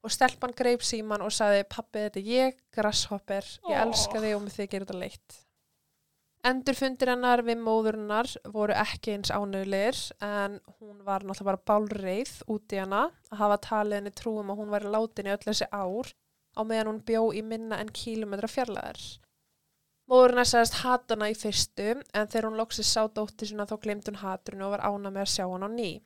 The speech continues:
Speaker 1: Réttarhöldin héldu áfram og verjendur Leonard,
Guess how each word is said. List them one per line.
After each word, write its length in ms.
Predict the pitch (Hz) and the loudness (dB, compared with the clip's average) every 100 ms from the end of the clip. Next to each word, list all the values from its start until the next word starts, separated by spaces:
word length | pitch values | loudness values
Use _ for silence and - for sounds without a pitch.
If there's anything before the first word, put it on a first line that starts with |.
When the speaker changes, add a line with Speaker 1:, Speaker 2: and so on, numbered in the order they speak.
| _ _ _ _ - | _ _ _ _ -4
Speaker 1:
Réttarhöldin 680 | 247 262 254 262 247 247 247 - | 4 4 4 0 2 0 -2 -2
héldu 240 | 262 254 226 | -2 2 2
áfram 460 | 214 - 202 226 - - | 2 0 -6 -8 -14 -8
og 160 | 214 | 4
verjendur 480 | 226 233 247 247 226 - | 6 6 4 0 -6 -4
Leonard, 500 | 226 220 202 208 - | -2 -2 -2 -6 -8